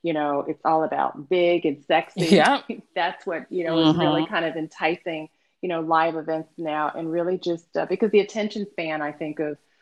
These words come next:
Speaker 1: of the audience is very short. You know, people wanna be, um,
Speaker 3: Mm.
Speaker 1: excited immediately. So making sure that you always grab that.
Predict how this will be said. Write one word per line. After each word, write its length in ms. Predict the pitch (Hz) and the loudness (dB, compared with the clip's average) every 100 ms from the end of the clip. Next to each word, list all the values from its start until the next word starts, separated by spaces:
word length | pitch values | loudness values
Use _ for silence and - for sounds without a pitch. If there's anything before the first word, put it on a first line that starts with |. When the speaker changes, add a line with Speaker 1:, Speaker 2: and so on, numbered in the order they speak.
| _ | _
Speaker 1:
of 100 | - | -4
the 140 | 160 156 | 0 2
audience 420 | 156 156 156 151 | 2 2 -2 -6
is 100 | 147 | -8
very 260 | 151 147 151 | -4 -2 -2
short. 480 | - 165 147 139 - | -4 -2 0 -2 -4
You 80 | 160 | -6
know, 160 | 143 139 | -6 -6
people 320 | - 175 170 | -6 -2 -2
wanna 260 | 156 147 143 | 0 -2 -2
be, 420 | 151 147 143 - | 0 2 0 0
um, 320 | 165 165 151 | 4 6 6
Speaker 3:
Mm. 20 | 143 | 2
Speaker 1:
excited 720 | 143 - - 165 165 156 143 | -8 -10 -2 0 2 0 0
immediately. 580 | 151 156 160 151 - 143 | -4 -2 0 0 -2 -4
So 160 | 143 147 | -4 -6
making 380 | 147 147 160 151 | -4 -4 -6 -6
sure 220 | 170 156 | -4 -4
that 100 | 143 | -2
you 140 | 147 | -2
always 280 | 143 147 143 - | -2 -2 -4 -4
grab 320 | 147 143 143 | -4 -4 -4
that. 320 | 143 135 | -4 -4